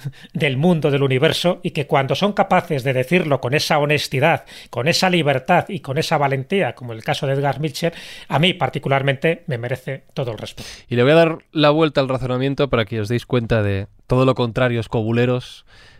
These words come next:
Speaker 2: En estas dos horas de radio hemos conectado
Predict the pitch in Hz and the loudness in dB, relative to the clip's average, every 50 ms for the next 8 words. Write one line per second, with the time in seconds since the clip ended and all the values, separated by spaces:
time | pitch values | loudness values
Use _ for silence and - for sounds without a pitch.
0 | _ - 117 117 113 - - 131 123 151 156 - 170 165 165 151 143 151 135 147 | _ -6 -2 -2 0 2 4 4 4 4 2 2 4 4 4 4 4 4 6 6
1 | 160 165 151 156 151 147 143 135 139 135 139 131 - - 135 131 123 110 - - | 6 6 6 4 4 6 6 6 6 4 2 2 2 2 2 2 2 0 0 2
2 | 135 135 131 131 131 127 123 120 113 104 101 - | 4 4 4 4 4 4 2 2 -2 -4 -8 -12